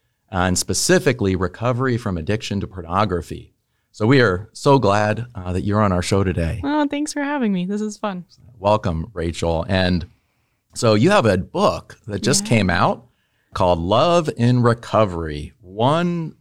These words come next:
Speaker 1: Woman's Story of Breaking Free from Shame and Healing from Pornography Addiction. And, um, just what a courageous journey and story that you've had.
Speaker 2: Thank
Speaker 1: And
Speaker 2: you.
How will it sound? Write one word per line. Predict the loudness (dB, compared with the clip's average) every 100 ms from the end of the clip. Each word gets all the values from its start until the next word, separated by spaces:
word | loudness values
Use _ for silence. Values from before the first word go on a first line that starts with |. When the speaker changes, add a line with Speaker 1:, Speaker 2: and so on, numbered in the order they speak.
| _
Speaker 1:
Woman's | 0 4 4 4 2
Story | 0 4 6 6 4
of | 0 -2
Breaking | 2 2 2 -2
Free | -2 -2 0 0
from | -2 -4
Shame | -4 -2 0 0 -2 -2
and | -4
Healing | -6 -2 -2 0 -2 -4
from | -4 -4 -4
Pornography | -4 -2 0 0 0 0
Addiction. | -2 -2 -4 -6 -8 -10 -14 _ _ _ _ -6
And, | -2 0 -2 -2
um, | -4 -4 -8 -10 _ _ _ _
just | 0 0 -2 _ _ _
what | 0 2
a | 2
courageous | 2 2 4 2 0 0 -4
journey | -4 2 4 6 4 2 -2 -4
and | -2 0
story | 2 4 6 4
that | 2 0
you've | -2 0
had. | 0 2 2
Speaker 2:
Thank | 2 0
Speaker 1:
And |
Speaker 2:
you. | -2